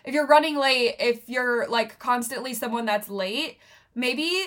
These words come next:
take steps forward to fix that instead of just always being the person that says, "Yeah, I'm just, like, the late friend." I challenge you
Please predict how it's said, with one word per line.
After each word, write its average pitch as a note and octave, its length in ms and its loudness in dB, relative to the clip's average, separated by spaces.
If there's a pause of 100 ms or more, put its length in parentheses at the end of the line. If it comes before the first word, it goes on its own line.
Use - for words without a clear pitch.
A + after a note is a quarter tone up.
(440)
take B3 200 -6
steps A3+ 280 -6
forward A3 500 -4
to G3+ 480 -6 (580)
fix A4 220 -6
that - 240 -8 (280)
instead B3 340 -2
of A#3 100 0
just A#3 260 0
always A3 360 2
being G#3 300 -4
the G3+ 80 -6
person F#3+ 320 -10
that F#3+ 180 -8
says, F3 460 -10
"Yeah, F3+ 160 -4
I'm D#3 120 -8
just, F3+ 140 -16
like, - 160 -14
the - 100 -14
late - 260 -8
friend." C#4+ 500 0 (120)
I A#3+ 80 2
challenge B3 480 2
you D#4+ 340 -6